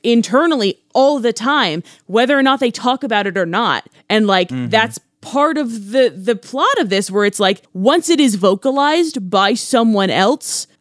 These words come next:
Speaker 1: other women start to recognize it. That's when the Barbies get shaken out of their patriarchy trance. Like,
Speaker 2: Yeah.
Speaker 1: once it is vocalized, I think that's like, "Okay, oh, here's the key. We're gonna talk about it, and that's what's gonna,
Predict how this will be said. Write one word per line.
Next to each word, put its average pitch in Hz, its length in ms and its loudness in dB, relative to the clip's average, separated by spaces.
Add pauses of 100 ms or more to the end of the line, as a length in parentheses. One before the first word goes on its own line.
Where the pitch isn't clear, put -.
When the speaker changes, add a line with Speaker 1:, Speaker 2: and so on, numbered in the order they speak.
(140)
Speaker 1:
other 262 280 4
women 233 300 4
start 220 260 0
to 208 100 -2
recognize 180 560 -2
it. 160 120 -6
That's 214 240 0
when 247 120 0
the 233 80 4
Barbies 208 540 0
get - 200 0
shaken 196 360 0
out 185 140 0
of 175 80 -6
their 180 100 -2
patriarchy 180 760 -6
trance. 101 520 -10
Like, 185 360 -2 (140)
Speaker 2:
Yeah. 123 280 -6
Speaker 1:
once 220 340 0
it 254 100 0
is 214 180 2
vocalized, 262 920 0
I 208 100 0
think 208 360 -4
that's 190 360 -2
like, 175 300 -4 (120)
"Okay, 285 380 0
oh, 269 240 -2
here's 269 220 -4
the 220 100 -8
key. 185 300 -6
We're 214 160 -4
gonna 220 140 -4
talk 233 380 -4
about 170 300 -2
it, 156 120 -4
and 185 180 0
that's 190 260 -2
what's 185 200 -8
gonna, 175 300 -4